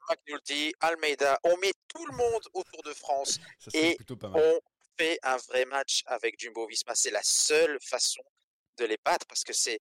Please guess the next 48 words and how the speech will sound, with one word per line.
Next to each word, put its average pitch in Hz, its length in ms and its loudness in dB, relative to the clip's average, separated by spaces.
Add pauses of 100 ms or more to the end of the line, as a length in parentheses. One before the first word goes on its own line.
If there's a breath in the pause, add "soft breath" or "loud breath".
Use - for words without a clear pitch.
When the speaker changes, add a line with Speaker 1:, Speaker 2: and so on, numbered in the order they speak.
Speaker 1:
c'est - 200 -6
pas, 127 260 -6
c'est - 180 -2
pas - 160 -20
un 147 120 0
gars 214 160 2
qu'il - 120 -16
faut 160 120 -4
battre, 147 160 -2
c'est 151 120 -10 (280)
un 131 120 -2 (220)
bloc 175 400 2 (300 loud breath)
qui 185 100 -10
semble 135 500 0 (520 loud breath)
invincible. 131 760 0 (360)
C'est, - 200 -2
c'est 113 520 0
parce - 140 0
que 120 340 6
on 113 100 0
parle 123 240 2
de, 117 220 0
du - 120 -14
trio 131 400 -8
magique, 117 440 -2
mais 113 220 0 (300 loud breath)
derrière, 131 420 4
il 131 60 -2
y 117 60 -2
a 113 60 0
encore 117 260 0
des 104 120 0
gars 139 140 2
qui - 160 -8
ont 101 100 -6
été, 113 360 -2
euh, 92 580 -6 (120)
au 110 100 -8
rendez-vous, 127 420 -6
hein. 156 140 2
Kelderman, 110 600 0 (260)
Walter, 143 460 2
ils 107 160 -8
ont 104 40 -4
été 123 220 -2
bons, 202 240 2
hein. 170 160 2
Van 110 140 0